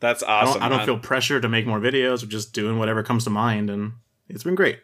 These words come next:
Speaker 1: I'm very impressed. I mean, you have a lot of good stuff there. You're very
Speaker 2: Thank you, man.
Speaker 1: creative in your ideas and things like that. Like, it's, everything's different. It's not all the same stuff. And I mean,
Speaker 2: It's, it's, it's a little, like, um, less creative 'cause I'm just taking the trends that are going there now, and there's, but, but I am putting a twist on them,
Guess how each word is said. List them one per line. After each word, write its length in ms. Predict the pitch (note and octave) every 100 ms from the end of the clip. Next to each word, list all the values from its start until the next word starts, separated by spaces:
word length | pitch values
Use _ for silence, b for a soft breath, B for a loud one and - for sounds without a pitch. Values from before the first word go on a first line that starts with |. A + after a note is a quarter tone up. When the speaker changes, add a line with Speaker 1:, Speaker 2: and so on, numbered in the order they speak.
| -
Speaker 1:
I'm 300 | D#3 G#3+ G3
very 420 | D#3 C3+ F3 E3+
impressed. 520 | C#3+ C3 B2+ G#2+ - -
I 100 | B2
mean, 300 | B2 B2 A#2+
you 160 | B2 B2
have 180 | D#3
a 60 | E3
lot 160 | C#3+ C3
of 120 | A2+
good 180 | B2 A#2+
stuff 300 | - A#2+ -
there. 360 | A#2 A2+ A2+
You're 200 | G#2 A2+
very 600 | G#2+ B2+ B2+ B2 A#2 A2+ _
Speaker 2:
Thank 140 | E3
you, 180 | D#3+ B2+
man. 60 | B2+
Speaker 1:
creative 560 | C3+ C#3 C#3+ C#3 - -
in 320 | B2+ B2 B2
your 180 | B2 A#2+
ideas 640 | A#2 A#2 B2+ C3 C3 C3
and 120 | C3 B2+
things 300 | C3 B2+ C3
like 160 | B2
that. 240 | C3 B2 B2
Like, 160 | A#2+
it's, 180 | B2 -
everything's 480 | E3+ C#4 C#4 B3+ F#3+
different. 360 | - - A2
It's 140 | G2 -
not 180 | C3+ E3
all 180 | D#3+
the 120 | C#3+ C#3
same 280 | C#3+ C#3
stuff. 380 | C3 - B2 -
And 100 | A2
I 20 |
mean, 220 | A2+ A2+ A2+
Speaker 2:
It's, 180 | C#3 - B B B -
it's, 160 | D3
it's 240 | F#3 D#3 F3
a 20 |
little, 280 | E3+ G3+ F#3
like, 280 | E3+ C#3 D3
um, 460 | C3+ A#2+ A2 G#2+
less 320 | - C3 C#3+ -
creative 300 | D3 C#3 A#2+
'cause 100 | B2
I'm 120 | C3+
just 120 | D3
taking 160 | D3+ C3+
the 80 |
trends 320 | A#2 - B2+ C3
that 80 | A#2+
are 40 |
going 260 | A2+ A#2+ A#2+
there 140 | A2+
now, 380 | G#2 G2+ C3 D#3
and 100 | A#2+
there's, 140 | B2 A#2+
but, 200 | B2+ B2
but 80 | C3
I 80 |
am 160 | C#3 C#3+
putting 220 | C#3 C3
a 60 | A#2
twist 320 | - C#3+ -
on 180 | A#2+ A2
them, 240 | G#2+ A2